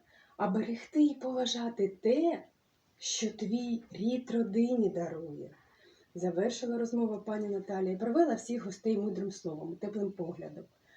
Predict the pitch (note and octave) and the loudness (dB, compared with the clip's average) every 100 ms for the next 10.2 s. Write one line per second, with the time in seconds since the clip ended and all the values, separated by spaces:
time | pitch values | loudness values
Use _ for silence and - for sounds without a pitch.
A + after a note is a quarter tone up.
0 | - _ - F3 - B3 D4 - - - | -20 _ -8 -8 -8 -6 -4 -6 -12 -4
1 | A3+ - C4+ D4 - G3+ F#3 F#3 - A#3+ | -2 -2 -6 -6 -4 0 2 2 -2 -2
2 | G3+ F#3 F#3 E3 E3+ F#3 G3 D#4 - - | 2 4 4 4 0 0 0 0 -2 -10
3 | _ - - - A3+ A3 C4 D#4 G4 F#4 | _ -20 -20 -8 -2 2 8 10 12 10
4 | F#4+ E4+ D#4+ D4+ D4 D4 - C#4 - - | 8 6 4 6 8 6 4 -10 -10 -2
5 | A#3 A#3+ D#4 D4 C#4+ F4 - E4 D#4+ D4 | 0 0 0 4 10 10 10 6 4 4
6 | C#4+ G3+ G3 - _ - - - G#3+ B3 | 2 2 0 -6 _ -20 -20 -8 -4 -2
7 | C4 G4 G4+ F#4 - D4+ D4 D4+ D#4 D4 | 2 2 4 2 0 -2 -4 2 6 6
8 | C#4+ - D#4 D4 F3 D#3 - - _ _ | 4 2 4 4 2 -4 -10 -20 _ _
9 | _ _ _ _ _ _ _ _ - C4+ | _ _ _ _ _ _ _ _ -8 2
10 | D4+ | 2